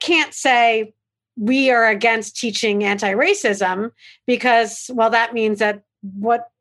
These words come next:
they, they, they want to teach about racism, right? They don't want us teaching about slavery, institutionalized racism,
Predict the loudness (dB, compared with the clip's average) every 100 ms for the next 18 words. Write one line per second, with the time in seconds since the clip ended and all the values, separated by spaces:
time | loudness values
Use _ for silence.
0 | _ -2 -2 -4 _ _ _ _ -2 -2
1 | -6 _ _ _ -2 -2 -4 -6 -8 -6
2 | -6 -4 -4 -4 -2 0 0 -4 -2 2
3 | 2 0 0 2 2 0 -4 -6 -4 0
4 | 0 0 -4 -16 -14 -2 0 2 2 2
5 | 0 -8 _ -14 -6 -2 0 0 0 2
6 | 2 0 -2 -6 _ _ _ 0 0 -2
7 | -4 -4 0 0 0 0 -2 0 -2 -2
8 | 0 -2